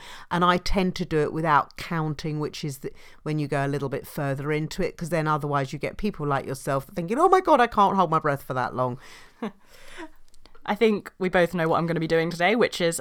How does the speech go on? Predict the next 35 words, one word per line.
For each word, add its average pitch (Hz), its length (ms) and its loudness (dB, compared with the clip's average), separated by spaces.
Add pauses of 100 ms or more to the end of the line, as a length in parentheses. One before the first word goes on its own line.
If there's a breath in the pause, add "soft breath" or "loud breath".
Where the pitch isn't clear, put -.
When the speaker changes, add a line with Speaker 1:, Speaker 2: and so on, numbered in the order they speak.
Speaker 2:
holding 226 280 6
the 170 60 -2
back 165 200 2
of 175 40 -4
my 160 100 0
hand 165 360 2
to 320 100 2
my 190 120 6
nose 165 400 2
and 202 120 -2
seeing 196 320 4
which 202 220 10
nostril, 233 500 8
<laughs> 254 640 6
because 247 260 8
that 220 220 12
sounds 233 280 12
like 208 180 10
a 196 40 10
lot 196 180 12
of 190 120 8
fun. 180 440 8 (380 loud breath)
Um, 262 640 10 (280 soft breath)
do - 100 -6
you 320 60 4
know 370 60 6
what? 370 160 8
Maybe, 330 520 2
maybe 311 300 -2
we 311 80 -2
could 285 140 -6
do 285 100 2
a 277 60 4
podcast 269 520 -2
on, 254 380 2